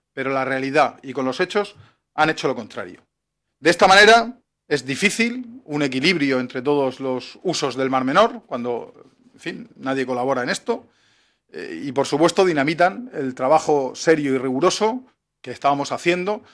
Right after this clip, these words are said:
para tratar de mantener y de preservar, eh, el ecosistema, todo el sistema socioecológico del Mar Menor. Por tanto, como digo, yo es que creo que no debo hablar más, porque realmente estamos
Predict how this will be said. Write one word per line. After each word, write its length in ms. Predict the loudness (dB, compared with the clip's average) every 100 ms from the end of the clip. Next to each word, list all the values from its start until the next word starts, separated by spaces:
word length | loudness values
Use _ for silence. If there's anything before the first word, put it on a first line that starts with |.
| _ _
para 220 | -4 -4
tratar 340 | -4 2 2 2
de 80 |
mantener 480 | 0 -2 -2 0 0
y 140 | -2 -4
de 100 | -4
preservar, 680 | -4 -6 2 4 2 _ _ _
eh, 560 | -6 -4 -2 -6 -10 -8
el 100 | -6
ecosistema, 560 | -6 -8 -8 -2 -2 -2 -8
todo 160 | -4
el 40 | -4
sistema 300 | -6 -4 -4
socioecológico 600 | -6 -8 -6 -6 -4 -4
del 100 | -4
Mar 120 | -8
Menor. 220 | -14 -20 _ _ _ _ _ _
Por 120 | -2
tanto, 240 | 0 4 6
como 120 | 8
digo, 280 | 8 8 8
yo 100 | 6
es 60 |
que 120 | 2
creo 220 | 0 0 0
que 60 |
no 100 | 0
debo 220 | -2 -2
hablar 160 | -6 -4
más, 200 | -4 -4
porque 440 | -8 -14 -8 -6
realmente 500 | -6 -6 -6 -4 -4
estamos 500 | -4 -4 -6 -6 -8